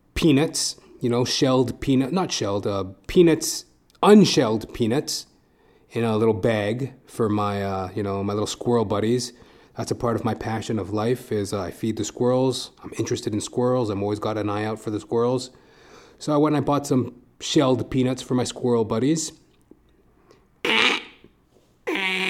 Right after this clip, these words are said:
That's how a squirrel sounds. And then I went and I got some, uh, you know, bird seed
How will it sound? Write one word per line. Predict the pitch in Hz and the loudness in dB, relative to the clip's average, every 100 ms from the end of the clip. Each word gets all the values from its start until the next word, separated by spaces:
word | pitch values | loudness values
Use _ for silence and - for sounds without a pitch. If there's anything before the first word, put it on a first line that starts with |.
| 185 185 185 - _ _ _ _ _ _ - - - 185 190 185 190 180 185 - _ _ _ _ _ _ _ - - _ _ | -2 -2 -4 -10 _ _ _ _ _ _ -8 -6 -2 -2 -2 -2 -2 -4 -10 -20 _ _ _ _ _ _ _ -20 -20 _ _
That's | - - | -12 -6
how | 101 | -6
a | |
squirrel | - 107 101 | -6 -4 -4
sounds. | - 98 98 95 - - _ _ _ _ _ _ | -4 -6 -4 -6 -12 -20 _ _ _ _ _ _
And | 123 123 120 | -4 0 2
then | 123 | 2
I | 123 | 4
went | 131 120 | 4 2
and | |
I | 110 | 2
got | 113 107 | 0 0
some, | 120 104 | 0 0
uh, | 104 104 101 95 - - _ | -2 -2 -2 -6 -10 -20 _
you | 123 | -4
know, | 95 | -4
bird | - 117 113 | 0 2 2
seed | - 107 92 - | 0 -2 -2 -8